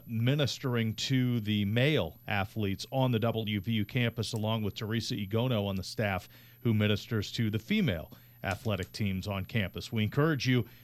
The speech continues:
to learn more about the organization, W V U F C A dot org. You can go there. You can, uh, read bios on Kirby and on Teresa, learn about the organization, and, uh, even listen to podcasts of former shows, right?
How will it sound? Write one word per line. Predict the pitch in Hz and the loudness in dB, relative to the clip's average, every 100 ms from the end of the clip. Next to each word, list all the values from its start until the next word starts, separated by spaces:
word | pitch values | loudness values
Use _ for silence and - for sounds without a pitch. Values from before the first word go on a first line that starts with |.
| - | -8
to | - 120 110 | 2 4 6
learn | 127 147 | 6 6
more | 127 143 95 - | 4 4 0 -2
about | 98 107 107 | 0 0 2
the | 107 | 0
organization, | 110 101 92 117 107 - 104 | 0 0 0 2 0 0 0
W | 110 113 107 101 | 0 0 -2 -2
V | 117 | 0
U | 113 110 | 0 0
F | 123 120 | -2 -4
C | - 120 107 | -2 2 2
A | 107 | 2
dot | 107 101 - | 0 -2 -2
org. | 131 120 110 | -2 0 0
You | 107 | -2
can | - 98 | -4 -2
go | 101 120 | 0 2
there. | 120 110 107 - - - | 2 2 2 -2 -20 -14
You | 104 104 104 | -2 -2 0
can, | 110 98 98 | 0 2 2
uh, | 95 98 | 2 0
read | 98 117 104 | 0 0 0
bios | 101 113 117 113 110 | 2 4 4 4 2
on | 113 98 95 92 | 0 0 0 -2
Kirby | - 127 123 113 113 | -4 -4 -2 0 0
and | 101 | 2
on | 110 | 0
Teresa, | 101 107 113 113 - 113 | -2 -4 -2 -2 0 -2
learn | 104 113 | 0 0
about | 107 107 - | 2 0 0
the | 110 | -2
organization, | 110 104 95 120 113 - 123 113 - - - - | 0 -2 -2 0 0 0 0 0 -4 -20 -20 -2
and, | 101 107 110 | 2 4 4
uh, | 110 110 | 2 2
even | 131 143 131 | 2 4 4
listen | 147 - 120 | 4 4 0
to | |
podcasts | - 131 170 - 107 95 - | 0 0 0 0 0 0 -4
of | 107 | -6
former | 127 120 104 | -2 0 0
shows, | - 156 139 87 | -2 0 0 -2
right? | 101 127 170 | -2 -2 -2